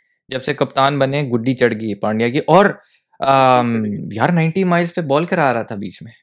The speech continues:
Speaker 1: एटी फ़ाइव to नाइंटी miles पे
Speaker 2: हम्म।
Speaker 1: पांड्या ball करा रहा था।
Speaker 2: बिल्कुल।
Speaker 1: बड़ा मैंने कहा, "यार, मतलब old पांड्या is hopefully back।" अ, बड़ी अच्छी performance यार India की। दो, मैं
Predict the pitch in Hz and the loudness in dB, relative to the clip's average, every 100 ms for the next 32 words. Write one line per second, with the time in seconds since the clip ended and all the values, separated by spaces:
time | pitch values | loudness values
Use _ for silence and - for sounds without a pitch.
0 | _ 123 135 135 143 143 127 123 151 147 | _ -6 -4 0 0 0 -2 -2 -2 -2
1 | 135 131 127 165 135 131 160 135 131 131 | -2 -4 -6 -2 0 2 2 4 2 2
2 | 120 120 135 165 127 123 131 127 120 120 | 2 0 0 0 2 2 2 0 -2 -4
3 | 117 117 147 139 _ _ _ _ - 107 | -4 -2 -4 -6 _ _ _ _ -10 -4
4 | 113 104 - 131 135 131 131 131 139 131 | -4 -6 -2 0 0 0 0 0 0 -2
5 | 117 113 - 117 - 139 131 107 127 - | -4 -10 -8 -6 -4 -2 -2 -2 -4 -6
6 | - _ _ - - _ - 113 110 113 | -18 _ _ -20 -20 _ -2 0 2 2
7 | 113 117 156 180 214 196 175 165 165 156 | 2 2 2 2 2 2 4 4 4 2
8 | 180 160 165 170 202 208 - _ _ _ | 2 2 2 2 0 -2 -4 _ _ _
9 | _ 120 120 160 208 233 - 147 156 156 | _ -10 2 6 6 4 -2 -2 0 -2